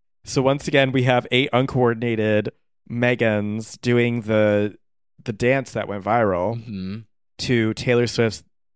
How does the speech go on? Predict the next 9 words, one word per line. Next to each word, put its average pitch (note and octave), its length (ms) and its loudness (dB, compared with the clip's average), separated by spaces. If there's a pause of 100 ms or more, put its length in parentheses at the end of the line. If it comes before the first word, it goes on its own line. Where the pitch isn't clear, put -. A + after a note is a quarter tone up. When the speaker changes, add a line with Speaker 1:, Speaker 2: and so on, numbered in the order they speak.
(100)
Speaker 1:
what's - 180 -16
the F3 100 -8
song G2+ 340 -10
even? E3 420 -8 (120)
Speaker 2:
I C3 140 -4
forget. G2 540 -6 (760)
Speaker 1:
<laughs> - 800 -14
Hold B2+ 200 -8
on. A#2 240 -6